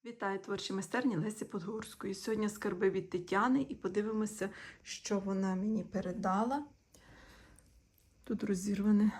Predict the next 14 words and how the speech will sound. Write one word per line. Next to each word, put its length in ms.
намисто 500
з 120
яшми. 680
Такі 400
дерев'яні 920
намистини 640
і 180
є 140
записочка 760
ш-, 500
по-, 180
з 60
побажаннями, 720
мабуть. 500